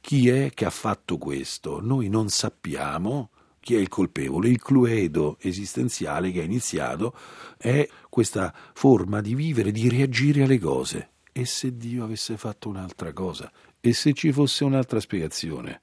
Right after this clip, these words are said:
alle cose? E se Dio avesse un'altra soluzione? E qui infatti noi stiamo iniziando a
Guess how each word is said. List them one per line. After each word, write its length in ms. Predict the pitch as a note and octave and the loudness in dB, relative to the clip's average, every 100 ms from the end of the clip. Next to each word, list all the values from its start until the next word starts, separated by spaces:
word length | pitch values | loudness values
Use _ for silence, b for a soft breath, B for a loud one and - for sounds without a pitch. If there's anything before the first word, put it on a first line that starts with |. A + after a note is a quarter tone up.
| _ | _
alle 240 | - B1 B1 | -12 -10 -8
cose? 380 | C2+ A#1+ - B B B B B B B _ _ | -8 -10 -14 B B B B B B B _ _
E 100 | A2 | 0
se 200 | - A#2+ | 2 0
Dio 160 | A2 A2 | 2 2
avesse 440 | G#2 - F2+ - - | 0 -2 -4 -6 -6
un'altra 800 | G2 F2 F2 A#1+ G#1+ - - - | -4 -2 -2 -4 -8 -12 -10 -8
soluzione? 920 | - - - - - - - - - - | -8 -8 -10 -10 -8 -10 -12 -14 -18 -8
E 180 | G#2 - | -8 -6
qui 300 | - G#2 D2+ | -2 -2 -2
infatti 640 | D2+ - - - - D2 | -6 -8 -10 -10 -10 -10
noi 300 | C#2+ C#2 C#2 | -8 -10 -10
stiamo 320 | - D#2 D2 | -10 -8 -8
iniziando 680 | C#2+ C#2+ - E2 C2+ B1+ - | -8 -6 -4 -4 -4 -8 -8
a 220 | C#2 C#2+ | -8 -10